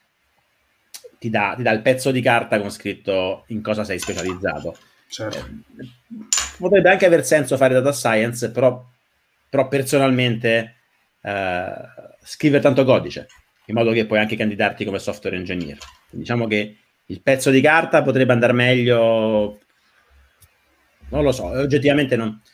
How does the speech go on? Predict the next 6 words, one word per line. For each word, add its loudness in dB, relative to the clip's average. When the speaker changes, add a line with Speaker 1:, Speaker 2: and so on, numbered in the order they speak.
Speaker 1:
non -2
ho, -2
potrei -2
dire -6
cavolate. -6
Speaker 2:
Ok. -4